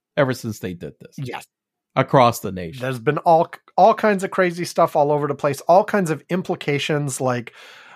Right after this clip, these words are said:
Speaker 2: you know, for, for federalism type things being implied. This whole thing with, like, you know, can you really make a, can, can this one judge make a national decision? And there, you know, the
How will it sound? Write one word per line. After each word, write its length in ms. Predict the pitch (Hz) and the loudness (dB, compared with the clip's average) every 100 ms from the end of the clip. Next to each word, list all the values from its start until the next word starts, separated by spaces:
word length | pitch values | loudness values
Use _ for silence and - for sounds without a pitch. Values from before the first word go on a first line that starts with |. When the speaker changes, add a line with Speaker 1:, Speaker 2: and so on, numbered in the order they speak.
| _ - | _ -2
Speaker 2:
you 160 | 165 | 2
know, 120 | 147 | 2
for, 300 | 131 - 170 - | 0 -2 -4 -4
for 180 | - | -8
federalism 1000 | 131 - 147 151 170 165 165 147 160 156 | -2 2 4 6 6 6 4 2 0 -2
type 280 | 143 160 160 _ _ _ _ _ | 0 0 0 _ _ _ _ _
things 340 | 175 165 160 | 2 4 2
being 240 | 139 165 156 | 0 -2 -2
implied. 560 | 151 - 147 151 143 | -2 0 4 4 2
This 180 | 135 196 | 0 2
whole 200 | - 196 | 4 4
thing 340 | - 196 185 170 | 4 2 2 2
with, 160 | 139 | 0
like, 300 | 131 131 120 - - - - | 0 -2 -2 -14 -20 -20 -2
you 160 | 156 | 4
know, 300 | 147 135 135 _ | 6 6 0 _
can 200 | - 151 | -2 0
you 100 | 147 | 2
really 280 | 143 180 175 | 4 4 4
make 240 | 160 160 | 2 2
a, 160 | 156 143 - 127 | 0 -2 -8 -10
can, 180 | 147 139 143 | -8 -8 -10
can 140 | 131 135 | -6 -2
this 180 | 139 175 | -2 2
one 240 | 180 180 | 2 4
judge 280 | 170 170 139 | 4 2 2
make 180 | 147 147 | -4 -4
a 40 | |
national 460 | 143 156 151 170 143 | -2 0 0 -2 -4
decision? 540 | 127 165 151 160 147 | -2 0 2 0 0
And 180 | 127 123 | -2 -2
there, 200 | 135 131 - - - - | -2 -2 -8 -20 -14 -2
you 80 | |
know, 220 | 143 127 120 | 2 2 2
the 220 | - | -2